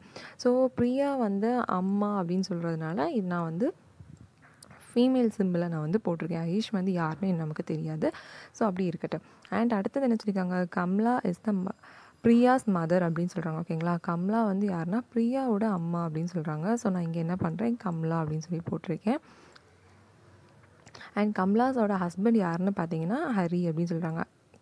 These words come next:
கமலாவோட husband வந்து ஹரி அப்படின்றதுனால கமலா வந்து, ஆ, first இதுக்கு முந்தின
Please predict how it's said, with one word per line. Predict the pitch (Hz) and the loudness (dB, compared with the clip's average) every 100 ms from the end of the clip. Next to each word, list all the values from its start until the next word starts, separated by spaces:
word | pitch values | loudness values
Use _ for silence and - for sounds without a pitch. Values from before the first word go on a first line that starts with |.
| - | -6
கமலாவோட | 175 185 208 208 202 | -2 0 2 2 0
husband | 175 180 185 247 | -2 -2 0 2
வந்து | 247 202 208 | 2 0 0
ஹரி | 185 165 175 | 0 0 0
அப்படின்றதுனால | 170 160 165 170 165 180 202 | 0 -2 -4 -4 -4 -4 -2
கமலா | 170 170 180 | -2 -2 -2
வந்து, | 180 165 175 320 466 - - - - - - - - | -2 -2 2 0 0 -8 -16 -16 -18 -20 -20 -6 -2
ஆ, | 190 185 185 190 185 - | 0 2 2 2 0 -2
first | 190 - 247 240 226 | -6 0 2 4 4
இதுக்கு | 208 208 220 | 2 2 2
முந்தின | 208 220 | 2 2